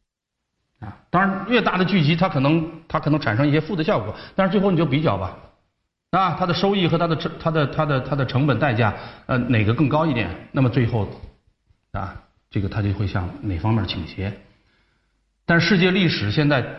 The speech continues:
迄今为止，人的历史基本就是大城市越来越发展。那这是有数据的，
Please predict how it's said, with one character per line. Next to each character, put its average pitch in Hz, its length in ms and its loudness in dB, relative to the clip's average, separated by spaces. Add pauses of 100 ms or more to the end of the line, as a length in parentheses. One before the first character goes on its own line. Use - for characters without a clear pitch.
(1160)
迄 190 180 2
今 233 160 2
为 190 120 2
止， 143 120 0
人 139 160 2
的 165 100 2
历 147 160 0
史 104 160 -4
基 208 140 -2
本 127 160 0
就 113 80 -2
是 104 80 -2
大 - 180 -6
城 113 160 0
市 110 140 0
越 120 100 0
来 98 100 0
越 92 80 -6
发 - 140 -8
展。 - 100 -10 (1040)
那 147 160 2
这 156 140 4
是 135 100 0
有 113 120 0
数 139 180 0
据 143 160 2
的， 90 140 -2